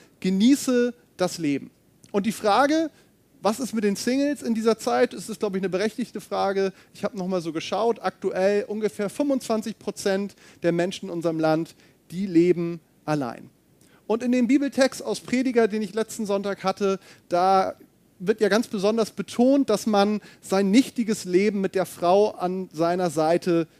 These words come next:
genießen soll. Da kommt natürlich die Frage auf, was ist denn, wenn ich jetzt keine Frau oder auch keinen Mann an meiner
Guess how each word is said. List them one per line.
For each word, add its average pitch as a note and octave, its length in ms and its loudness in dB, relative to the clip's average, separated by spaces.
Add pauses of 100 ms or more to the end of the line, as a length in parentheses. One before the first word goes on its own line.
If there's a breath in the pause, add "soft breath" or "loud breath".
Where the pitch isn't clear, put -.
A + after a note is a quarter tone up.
(120)
genießen F3+ 460 0
soll. A#2+ 300 -14 (180)
Da D3 60 -6
kommt G#3 180 -8
natürlich A3+ 340 -4
die E3 80 -12
Frage C#3 380 -4
auf, C#3+ 220 -6
was C#3 120 -8
ist F#3+ 200 -10
denn, G3+ 120 -2
wenn C#3+ 120 -4
ich C#3 100 -6
jetzt D3+ 220 -8
keine D3 240 -6
Frau D3 500 -2
oder C#3+ 260 -10
auch - 140 -12
keinen C3+ 260 -10
Mann D#3 280 -6 (360 loud breath)
an C#3+ 160 -2
meiner C#3+ 520 0